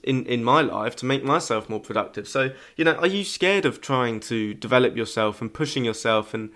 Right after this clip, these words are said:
stepping out of your comfort zone, stepping out of the way that you've done things for, you know, however many years or, or,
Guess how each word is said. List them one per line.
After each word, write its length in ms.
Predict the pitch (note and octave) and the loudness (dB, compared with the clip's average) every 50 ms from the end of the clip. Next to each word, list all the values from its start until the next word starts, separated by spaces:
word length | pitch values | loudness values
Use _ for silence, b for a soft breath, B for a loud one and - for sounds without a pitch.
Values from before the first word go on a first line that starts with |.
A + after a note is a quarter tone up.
| B B B | B B B
stepping 320 | - - - D3+ D3+ D#3 | -2 2 2 2 4 2
out 120 | D3 C#3+ A2+ | 2 2 2
of 40 | B2 | 0
your 120 | B2 B2 | 0 -2
comfort 360 | B2 - B2 A#2+ - - - | 0 -2 -4 -4 -6 -8 -10
zone, 200 | - A2+ A2 A2 | -8 -8 -6 -6
stepping 320 | - - D#3+ C#3+ - C#3+ C#3 | -2 0 0 0 2 2 0
out 100 | C3+ C3 | 0 0
of 140 | B2+ A#2 | -2 -4
the 80 | - A#2+ | -4 -2
way 180 | A2+ A#2+ A#2+ A#2 | 0 2 2 2
that 140 | A2+ A2 | 2 -2
you've 180 | A2+ A2+ A2+ G#2+ | -4 -4 -4 -2
done 260 | - A#2 A2+ A2+ A2 | 0 0 0 0 -2
things 440 | G#2 - A2+ G#2+ G#2+ A2 G#2 - B B B B B B | -4 -4 -4 -4 -4 -4 -6 -8 B B B B B B
for, 420 | - - A#2+ A2+ A2+ A2 A2 - - | -2 2 4 4 4 4 2 0 -2
you 120 | A#2+ A#2+ | -4 -4
know, 160 | A#2 A2+ A2 | -4 -4 -2
however 340 | A2 A#2 A#2 A#2 A2+ G2+ A2 | 0 2 2 2 2 0 -2
many 220 | A2 A2 G#2+ A2 | -4 -4 -4 -2
years 540 | G#2+ G#2+ A#2+ B2+ A#2+ G#2+ G#2+ - G#2 - - | -2 0 2 2 2 2 0 -2 -6 -8 -10
or, 340 | - - A#2 - G#2+ - - | -8 -8 -8 -8 -8 -10 -10
or, 400 | - A#2 A2+ A2 A2 A2 G#2+ A2 | -6 -4 -2 -2 0 -2 -4 -6